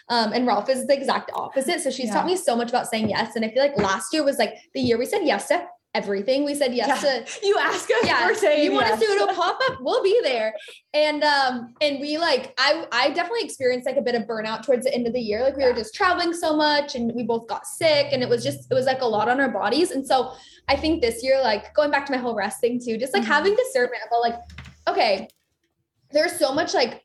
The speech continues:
Speaker 1: awesomeness that comes from saying yes and being spontaneous, but also, like, am I giving myself enough margin to, like,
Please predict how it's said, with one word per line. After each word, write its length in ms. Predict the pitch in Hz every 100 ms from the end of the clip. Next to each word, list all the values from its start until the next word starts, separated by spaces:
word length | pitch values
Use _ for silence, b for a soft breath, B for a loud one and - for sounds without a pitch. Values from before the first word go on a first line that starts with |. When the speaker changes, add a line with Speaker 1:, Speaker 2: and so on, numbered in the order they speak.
| -
Speaker 1:
awesomeness 1120 | 202 240 285 277 294 294 - 302 349 494 -
that 200 | 339 -
comes 260 | 285 247 294
from 140 | 311
saying 280 | 311 254 254
yes 240 | 226 214
and 100 | 269
being 180 | 247 247
spontaneous, 880 | 240 254 254 254 220 226 269 427 453 - B B - -
but 160 | 302 -
also, 440 | 233 254 339 349
like, 340 | 381 262 214 -
am 180 | 269 285
I 120 | 320
giving 240 | 262 254 277
myself 340 | 277 277 233
enough 300 | 254 226 220
margin 580 | 226 214 202 214 233 247
to, 120 | 247
like, 240 | 233 208